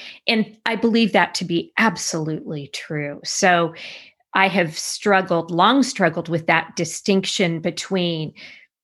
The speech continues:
Christian books and the general market and the, you know, just as you've said,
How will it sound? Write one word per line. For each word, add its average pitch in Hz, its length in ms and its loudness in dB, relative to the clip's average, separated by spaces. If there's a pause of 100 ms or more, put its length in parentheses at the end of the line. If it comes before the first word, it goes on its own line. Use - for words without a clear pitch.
(160)
Christian 202 920 2 (340)
books - 540 0
and 175 200 2
the 175 180 4
general 180 520 2
market 160 580 0
and 160 240 2
the, 151 380 2
you 170 160 -2
know, 135 260 -4 (600)
just 185 300 0
as 160 140 0
you've 156 200 -2
said, 151 420 2